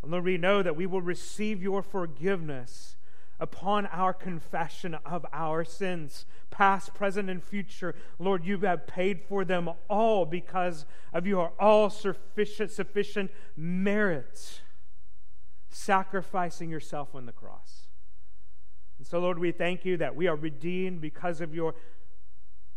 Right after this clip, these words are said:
death and resurrection. And Lord, I pray that you would help us to live as the redeemed people of God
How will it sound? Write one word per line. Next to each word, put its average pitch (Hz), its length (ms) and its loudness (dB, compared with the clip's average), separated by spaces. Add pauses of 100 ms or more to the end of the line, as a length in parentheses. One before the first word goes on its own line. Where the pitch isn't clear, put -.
(440)
death 180 400 2
and 160 140 0
resurrection. 165 800 0 (1300)
And 139 80 -2
Lord, 175 160 0
I 170 40 0
pray 180 200 0
that 170 80 -2
you 170 100 0
would 175 120 0
help 175 300 0
us 160 260 0
to 165 60 0
live 175 300 0
as 151 140 -2
the 156 100 -2
redeemed 156 400 -2
people 175 300 -2
of 156 100 -2
God 135 320 -2